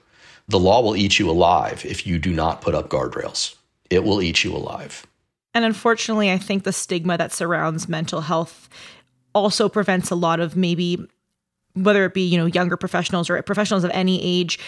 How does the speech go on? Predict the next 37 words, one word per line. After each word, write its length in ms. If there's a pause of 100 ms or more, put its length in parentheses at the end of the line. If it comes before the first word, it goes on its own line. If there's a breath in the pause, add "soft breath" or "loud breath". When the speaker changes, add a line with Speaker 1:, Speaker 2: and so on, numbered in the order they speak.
(120 loud breath)
Speaker 2:
from 260
asking 440
for 140
help 280
or 80
wanting 300
to 180 (220)
go 180
and 140
reach 260
out 260
to 140
someone 380
for 160
help 260
because 320
it's 220 (240 loud breath)
embarrassing 640
to 80
them, 200
or 60
they 140
think, 280
you 60
know, 80
people 240
aren't 220
gonna 180
believe 260
me 140
or 80
they're 100
gonna 140
find 260
me 140
lazy. 460
So 280